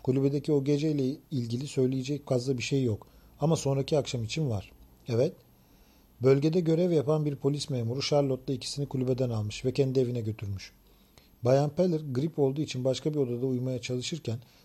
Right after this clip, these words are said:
polis ve Charlotte oturma odasında içki içiyorlarmış ve adam onu tavlamaya çalışıyormuş. Ama işi o kadar iyi ileri götürmüş ki Charlotte sonunda yardım istemiş.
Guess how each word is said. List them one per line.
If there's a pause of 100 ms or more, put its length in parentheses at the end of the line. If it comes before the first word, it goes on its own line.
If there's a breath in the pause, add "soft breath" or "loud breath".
(140)
polis
ve
Charlotte
oturma
odasında
içki
içiyorlarmış (400 soft breath)
ve
adam
onu
tavlamaya
çalışıyormuş. (580 soft breath)
Ama
işi
o
kadar
iyi
ileri
götürmüş
ki
Charlotte
sonunda
yardım
istemiş.